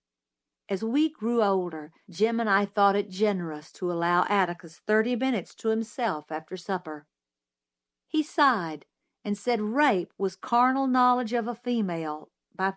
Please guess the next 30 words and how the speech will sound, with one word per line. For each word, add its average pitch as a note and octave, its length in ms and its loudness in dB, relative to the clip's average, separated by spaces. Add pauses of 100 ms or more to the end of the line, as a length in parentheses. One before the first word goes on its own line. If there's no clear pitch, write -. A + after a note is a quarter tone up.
force E3+ 520 -2 (340)
and E3+ 180 -8
without F3+ 380 0
consent. G3+ 680 -8 (1000)
"Well, C#4+ 280 4
if C4 160 0
that's E4 300 4
all G3+ 260 6
it G3 80 0
is, A#3 280 2
why C4 280 2
did D4 100 -4
Calpurnia C#4 640 2
dry A#3 340 4
me B3 220 2
up C#4 240 0
when G3+ 140 0
I A3+ 180 4
asked C4+ 340 0
her D#4+ 200 4
what F#3+ 180 2
it - 140 -2
was?" D#3+ 500 -4 (1040)
Atticus G3+ 480 2
looked G#3+ 260 -8
pensive. F#3 540 -8 (800)
"What's G#3+ 280 -2
that C#4+ 200 2
again?" D4 560 0 (1080)
"Well, C4+ 460 6